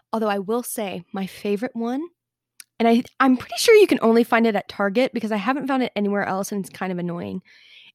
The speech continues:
is the one in the rainbow can.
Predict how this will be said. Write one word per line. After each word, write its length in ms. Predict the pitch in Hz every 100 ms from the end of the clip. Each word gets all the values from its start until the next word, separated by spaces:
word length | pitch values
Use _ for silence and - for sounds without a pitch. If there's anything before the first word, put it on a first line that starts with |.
| -
is 340 | 247 240 226 - 208
the 180 | 220
one 480 | 214 202 220 254 285 -
in 220 | 226 220 214
the 100 | 202
rainbow 560 | 175 196 196 185 185 -
can. 380 | - - 76